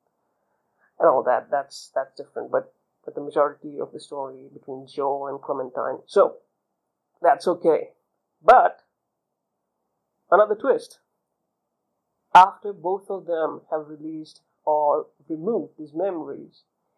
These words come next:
they meet again. They meet again. They have no recollection that we've spent so much time with this person,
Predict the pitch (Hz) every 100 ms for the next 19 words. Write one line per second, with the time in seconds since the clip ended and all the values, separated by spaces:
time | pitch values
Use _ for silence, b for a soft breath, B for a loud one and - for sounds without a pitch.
0 | _ _ 170 170 180 247 220 156 160 110
1 | - _ _ _ _ _ _ _ _ _
2 | _ _ _ _ _ _ _ _ _ _
3 | _ _ _ _ _ _ _ _ _ _
4 | _ - 151 156 156 175 185 _ _ 156
5 | 147 160 151 131 _ _ _ - 151 151
6 | 170 165 170 185 180 185 190 185 185 -
7 | 185 180 156 156 160 160 156 _ - -
8 | 165 156 - 170 175 - - 175 175 147
9 | 151 - 151 151 151